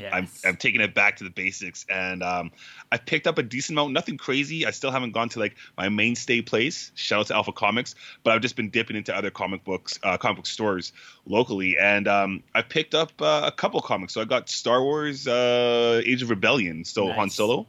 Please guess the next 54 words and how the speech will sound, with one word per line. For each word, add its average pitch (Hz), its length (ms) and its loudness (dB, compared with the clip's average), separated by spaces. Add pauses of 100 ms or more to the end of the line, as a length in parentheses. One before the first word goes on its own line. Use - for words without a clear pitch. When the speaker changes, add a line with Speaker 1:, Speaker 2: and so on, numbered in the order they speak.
Speaker 2:
Yes. - 560 -12
Speaker 1:
Finally 123 320 2
picked 127 140 -2
up 113 140 2
that 117 160 4
one. 117 200 2
I 107 80 4
got 107 180 2
the - 80 -6
Boba 101 240 0
Fett 110 240 0
one 107 160 -2
to 95 100 -10
go 101 100 -2
along 98 280 2
with 110 140 -4
it. 113 180 4 (640)
I've 98 100 -4
yet 127 160 2
to 117 80 -8
read 107 240 -2
those 104 220 -2
two, 90 320 -10
but 101 280 0 (400)
I've 104 160 -4
also 127 260 -2
picked - 300 -4
up, 113 260 2
uh, 104 240 4
Flash - 580 0
Year 104 240 -6
One, 95 540 -4
D 101 140 -6
C 95 180 -8
Rebirth, 87 420 -8 (140)
issue - 220 -8
seventy, 82 520 -6 (440)
which 98 200 -4
is 98 160 0
a 92 80 0
pretty 110 340 0
cool, 104 320 6
you 101 120 2
know, 98 160 4
retelling 98 640 2
of 87 180 0
the 92 80 -6
origin 90 380 -2
of 87 100 -2
Flash, 90 680 2
uh, 85 220 0
Barry 90 280 2
Allen's 95 240 0
Flash. 98 420 0